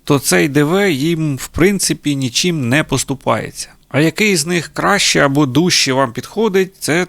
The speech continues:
теж, звичайно, вирішувати вам. По факту ж маємо трактор на п'ятдесят кінських сил за, я б сказав би, адекватною ціною.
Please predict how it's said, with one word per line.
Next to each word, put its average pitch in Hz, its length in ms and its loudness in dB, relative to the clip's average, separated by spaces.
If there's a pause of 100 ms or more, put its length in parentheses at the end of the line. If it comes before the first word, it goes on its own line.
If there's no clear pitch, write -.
теж, 135 300 0
звичайно, 147 500 -2
вирішувати 123 760 -2 (160)
вам. 113 340 0 (200)
По 170 120 2
факту 196 520 0
ж 147 220 -4
маємо 143 580 2
трактор 143 440 -2
на 131 100 0
п'ятдесят 123 440 -4
кінських 131 440 -4
сил 226 420 0 (100)
за, 165 400 2
я 147 180 0
б 165 60 -4
сказав 143 380 0
би, 131 260 2
адекватною 160 840 0
ціною. 127 540 -2